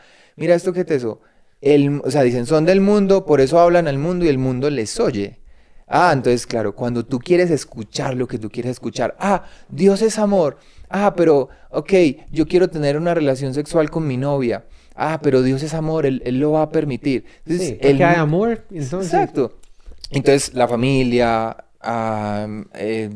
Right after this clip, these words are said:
Speaker 1: o sea, el tener hijos, o sea, todo lo que está generando ahorita todo este nuevo movimiento de la posverdad, imagínate, posverdad, o sea, ya no es la verdad, sino que cualquiera inventa lo que quiere, con muy buenas
Speaker 2: Es
Speaker 1: palabras
Speaker 2: la verdad
Speaker 1: elocuentes.
Speaker 2: tuya.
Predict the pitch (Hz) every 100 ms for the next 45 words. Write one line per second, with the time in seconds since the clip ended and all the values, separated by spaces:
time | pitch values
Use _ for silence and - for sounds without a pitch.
0 | 101 104 120 110 110 - 104 131 123 135
1 | 143 131 - 123 113 113 - - 127 120
2 | - 220 277 233 - 151 135 143 156 180
3 | 139 127 151 151 156 156 151 - 151 147
4 | 147 135 113 110 113 113 110 123 131 113
5 | 101 - 110 101 113 113 107 107 110 101
6 | 95 - _ _ _ 120 127 131 - _
7 | _ _ _ - 123 120 117 101 104 107
8 | 110 110 127 131 139 135 123 117 110 110
9 | 113 107 101 110 110 98 127 110 107 98
10 | 98 107 117 127 151 101 104 _ _ _
11 | _ 123 120 123 135 160 165 190 190 -
12 | 127 120 131 143 135 147 151 151 143 123
13 | 110 - 113